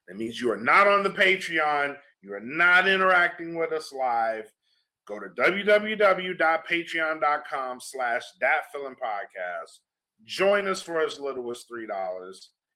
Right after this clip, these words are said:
You can get in on the action. Shout out to the Bandcamp. Go to w w w dot bandcamp dot com. I'm sorry,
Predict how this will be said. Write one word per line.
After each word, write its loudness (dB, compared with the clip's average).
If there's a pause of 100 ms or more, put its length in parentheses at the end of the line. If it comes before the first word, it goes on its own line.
(560)
You -6
can -14
get -2
in -6
on -10
the -10
action. -10 (480)
Shout 6
out 4
to -2
the -8
Bandcamp. 4 (880)
Go 6
to 2
w 0
w -
w 0
dot 2 (560)
bandcamp -2 (120)
dot -2 (120)
com. -4 (220)
I'm -20
sorry, -6